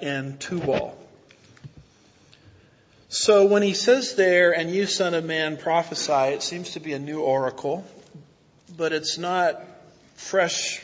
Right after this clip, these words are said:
material. It's sort of continuing on with the oracle that he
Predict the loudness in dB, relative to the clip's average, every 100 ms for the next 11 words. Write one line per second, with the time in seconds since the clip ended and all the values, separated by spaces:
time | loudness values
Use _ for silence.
0 | -16 -16 -12 -2 0 2 2 0 -2 -6
1 | -6 -4 -4 -4 -6 -10 -8 -8 -6 -6
2 | -4 -4 -4 -6 -12 -18 -20 -20 -8 -6
3 | -4 0 2 2 0 -2 -2 0 -2 -4
4 | -6 -6 -6